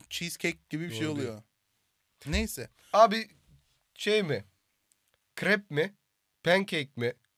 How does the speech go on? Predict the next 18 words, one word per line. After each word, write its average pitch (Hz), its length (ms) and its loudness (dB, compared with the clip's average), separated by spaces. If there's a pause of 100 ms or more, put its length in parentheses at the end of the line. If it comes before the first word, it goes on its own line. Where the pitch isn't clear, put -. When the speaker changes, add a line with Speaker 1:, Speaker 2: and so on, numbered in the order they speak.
(180)
Speaker 1:
Krep, 147 240 -6
Speaker 2:
Bunların 214 340 8
Speaker 1:
kesinlikle 139 300 -6
Speaker 2:
tek, 196 160 0
Speaker 1:
krep. - 460 -14
Speaker 2:
tek 175 180 -6
fark 185 280 2
kalınlığı 151 480 -6
mı? 101 160 -12 (1000)
Speaker 1:
Tek 135 120 -8
Speaker 2:
İçindeki 151 320 -6
yumurta 156 380 -4
sayısı 139 340 -4
mı? 98 80 -10
Speaker 1:
tek 117 180 -12
farkı 135 380 -4
kalınlığı 147 560 -4
değil, 220 340 -12